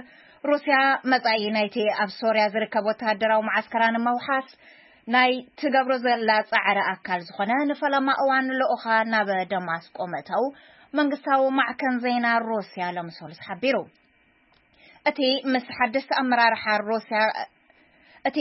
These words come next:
ምስ ሓደስቲ ኣመራርሓ ሱ-፣ ሩስያ፣ እ፣ ሶርያ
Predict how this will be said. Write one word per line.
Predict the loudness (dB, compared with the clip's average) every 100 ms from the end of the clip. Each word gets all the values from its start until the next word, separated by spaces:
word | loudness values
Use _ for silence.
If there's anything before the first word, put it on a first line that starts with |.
| 2
ምስ | 2 0
ሓደስቲ | -2 0 0
ኣመራርሓ | 0 4 4 4 2 2 2 2 -4 -20 -20 -16
ሱ-፣ | -4 0 0 0 0
ሩስያ፣ | 0 0 -2 -2
እ፣ | 2 2 0 -4 -20 -14
ሶርያ | 0 2 4 4